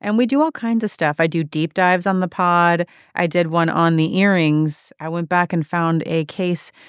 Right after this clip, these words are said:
where Erica and, and Tom sued their H O A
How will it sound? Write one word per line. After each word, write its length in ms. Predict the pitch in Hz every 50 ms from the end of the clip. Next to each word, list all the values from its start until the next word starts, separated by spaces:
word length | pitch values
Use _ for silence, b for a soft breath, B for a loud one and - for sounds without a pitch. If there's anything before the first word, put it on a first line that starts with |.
| b b
where 220 | - 180 190 - -
Erica 580 | - 180 180 185 175 - - 175 170 165 - -
and, 560 | - 175 165 165 160 156 156 160 156 147 - - - -
and 240 | - 156 151 151 -
Tom 340 | - 190 185 180 170 165
sued 300 | 151 - - 185 190 170
their 140 | 165 160 151 -
H 260 | - 170 175 - -
O 160 | 175 160 151
A 320 | 151 156 160 185 226 233